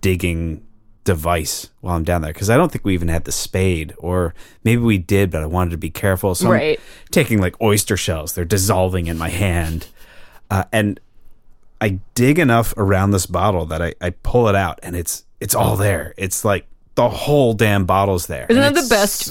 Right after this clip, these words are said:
Speaker 2: feeling?
Speaker 1: awesome.
Speaker 2: It's the best feeling.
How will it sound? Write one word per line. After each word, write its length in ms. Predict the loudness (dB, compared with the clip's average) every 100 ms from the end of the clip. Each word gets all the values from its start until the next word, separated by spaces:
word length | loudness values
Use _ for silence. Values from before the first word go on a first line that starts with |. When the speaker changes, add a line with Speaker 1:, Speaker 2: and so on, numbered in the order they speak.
| 2
Speaker 2:
feeling? 320 | 4 4 2
Speaker 1:
awesome. 920 | 0 0 -2 0 -2 0 2 2 2
Speaker 2:
It's 120 | 0
the 140 | 2 0
best 560 | 2 2 4 2 -4
feeling. 600 | 0 2 4 2 0 0